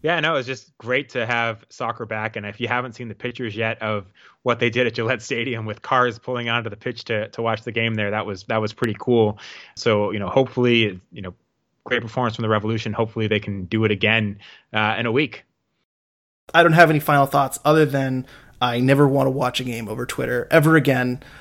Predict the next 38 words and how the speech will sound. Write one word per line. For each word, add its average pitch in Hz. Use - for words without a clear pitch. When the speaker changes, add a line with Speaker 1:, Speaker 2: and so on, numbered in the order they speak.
Speaker 2:
and 123
I'll 123
be 135
bitter 139
about 127
missing 127
that 101
save 117
in 117
lifetime 117
Speaker 1:
Do 139
you, -
Speaker 2:
for 147
a 127
while. 110
Speaker 1:
do 135
you 143
have 160
any 147
thoughts 135
about 120
nine 113
A 120
M 113
weekday 104
games? 95
I 110
was 107
just 113
reading 113
that, 107
uh, 104
Toronto 120
F 110
C, 113
before 110
<laughs> -
the, 104